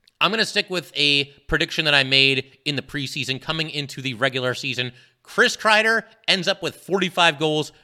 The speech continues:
for the New York Rangers. Uh, he is currently a little bit off the pace. He's got nineteen goals, uh, through forty-one games, also eleven assists for anybody, uh, wondering about that. Coming into the season,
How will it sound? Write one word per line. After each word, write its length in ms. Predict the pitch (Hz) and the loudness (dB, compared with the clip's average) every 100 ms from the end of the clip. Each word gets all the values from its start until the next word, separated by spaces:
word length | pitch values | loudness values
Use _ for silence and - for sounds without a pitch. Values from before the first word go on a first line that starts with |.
| _ | _
for 180 | 160 | 2
the 80 | 143 | 2
New 80 | 139 | 4
York 280 | 135 131 117 | 4 2 2
Rangers. 440 | 113 87 69 - - _ - | -2 -2 -10 -18 -20 _ -6
Uh, 100 | 110 | -4
he 160 | 123 143 | -2 -4
is 80 | |
currently 400 | 127 - 220 202 | -4 -4 -2 2
a 60 | 165 | 2
little 240 | 135 254 | 0 -2
bit 100 | 254 | -2
off 200 | 180 190 | 0 0
the 60 | - | -2
pace. 320 | - 180 180 | -2 0 0
He's 120 | - 139 | -6 0
got 240 | 143 143 | 2 2
nineteen 400 | 139 190 - 170 | -2 -2 -4 -4
goals, 460 | 160 165 170 165 - _ _ | 0 2 0 -2 -8 _ _
uh, 140 | 117 117 | -2 -2
through 160 | 139 | -4
forty-one 420 | 131 151 147 135 | -8 -6 -4 -4
games, 440 | 127 143 151 151 - _ _ - | 0 2 2 -4 -10 _ _ 0
also 320 | 151 147 143 | 2 4 2
eleven 280 | 135 123 107 | 2 0 -4
assists 340 | - 196 - | -4 -4 -4
for 160 | - 113 | -4 -4
anybody, 420 | 113 117 110 101 - - | 0 0 0 -2 -14 -4
uh, 120 | 110 | -4
wondering 340 | 110 139 127 113 | 0 0 0 0
about 240 | 107 110 | -2 0
that. 240 | 131 123 - - - _ _ | 2 2 0 -12 -20 _ _
Coming 220 | 254 285 | -2 0
into 140 | 294 262 | -2 -2
the 100 | 190 | -2
season, 600 | - 147 120 98 87 | -2 -2 -2 -4 -6